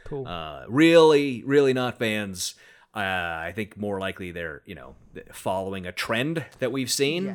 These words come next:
Speaker 2: Uh, it's
Speaker 1: it's
Speaker 2: not
Speaker 1: easy
Speaker 2: like
Speaker 1: to
Speaker 2: they
Speaker 1: recruit people, yeah.
Speaker 2: really easy to recruit people based on, on
Speaker 1: On
Speaker 2: the
Speaker 1: the
Speaker 2: hating
Speaker 1: cur-,
Speaker 2: of the
Speaker 1: the
Speaker 2: moment.
Speaker 1: current thing.
Speaker 2: Yeah, and if you listen to these sort of people today, um, in their own spaces, there's little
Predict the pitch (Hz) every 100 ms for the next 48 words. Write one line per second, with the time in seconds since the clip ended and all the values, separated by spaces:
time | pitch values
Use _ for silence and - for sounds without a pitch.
0 | 135 90 98 - 117 107 110 110 101 95
1 | 170 170 - - _ 156 147 - 165 -
2 | _ _ _ - 277 302 285 269 233 208
3 | 208 196 202 175 165 - 139 107 127 123
4 | 120 110 113 110 - 110 104 101 - 104
5 | 165 160 156 107 185 185 170 202 185 151
6 | 139 131 - 127 117 123 - _ _ _
7 | - 247 165 180 208 214 233 302 320 285
8 | 233 - 170 127 143 135 120 101 87 127
9 | 143 95 85 85 110 101 98 95 95 113
10 | 113 127 127 139 - - 123 180 - 62
11 | 62 - _ - _ - 175 185 - _
12 | 135 131 220 247 214